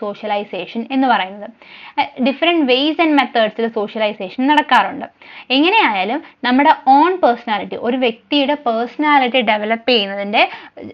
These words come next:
ഇമ്പോർട്ടന്റ് ആയിട്ടൊരു റോ-, റോൾ ഉള്ള ഒരു പ്രോസസ്സാണ് സോഷ്യലൈസേഷൻ എന്ന് പറയുന്നത്. അതായത് ഒരു കുട്ടിയെ ട്രെയിൻ ചെയ്യുക, അതിൻ്റെ ക്യാരക്ടർ ബിൽഡിംഗ്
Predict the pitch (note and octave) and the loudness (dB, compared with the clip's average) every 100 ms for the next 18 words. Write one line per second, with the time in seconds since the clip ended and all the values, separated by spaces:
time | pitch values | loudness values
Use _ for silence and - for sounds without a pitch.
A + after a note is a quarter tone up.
0 | - A#3+ B3 D4 D#4 E4 B3+ A3+ A3+ A#3 | -2 0 4 4 4 2 2 0 -4 -6
1 | - A#3 A#3 A#3 B3 A#3+ C4 B3+ G#3+ G3 | -6 -4 -2 -2 0 2 4 4 4 4
2 | A#3 - A3 G#3 G#3 G3+ - G#3 A3 A3 | 2 0 -4 -2 -4 -4 -6 -6 -6 -8
3 | G3 G#3+ G#3+ G#3+ A3 F#3+ - A#3+ C4+ C4 | -10 -6 -6 -4 -6 -8 -8 -6 -2 0
4 | A#3 F#3+ F#3+ A2 - _ - - - A#3+ | 0 -4 -8 -14 -18 _ -20 -8 2 4
5 | A#3+ B3+ C4 C4 B3+ A3 _ D4 B3+ A#3 | 4 2 -2 -2 -4 -6 _ -2 0 0
6 | C#4 - A3 A3 B3+ B3+ A3 G3 A3 - | -4 -6 -4 -2 0 0 0 0 -4 -4
7 | A3 A3+ A#3+ A#3 A3+ A3 A#3+ B3+ C#4+ C4+ | -4 -2 -2 -4 -4 0 0 0 -2 -2
8 | G#3+ G#3 G3+ B3 | -2 -4 -4 -6